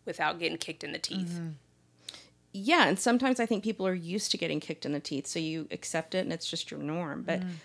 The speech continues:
Speaker 3: I think it's different, um, when, you know, as sick as I got, and not, like, just, and I don't mean to minimalize certain illnesses and certain things, but, like, mine was, you know, <laughs> you might not make it through this one,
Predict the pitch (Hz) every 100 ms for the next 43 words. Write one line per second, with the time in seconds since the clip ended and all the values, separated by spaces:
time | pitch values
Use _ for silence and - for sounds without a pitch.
0 | - 180 190 185 - 175 175 185 165 -
1 | - 170 165 - 180 - _ - 175 185
2 | 170 165 151 - _ _ 185 180 165 -
3 | 185 180 - 190 190 175 - 151 156 170
4 | 196 262 - - - - - _ 185 180
5 | 175 170 - 165 170 175 - - - -
6 | - 180 - - - - 226 254 175 214
7 | 208 - 180 - - _ 175 180 175 170
8 | 151 156 - 160 147 143 151 _ _ -
9 | 143 139 - 131 131 147 170 151 160 151
10 | 101 - 127 160 165 175 190 180 160 -
11 | - - 214 185 - 175 - - - -
12 | - - 277 359 349 285 247 240 - 175
13 | 147 139 - -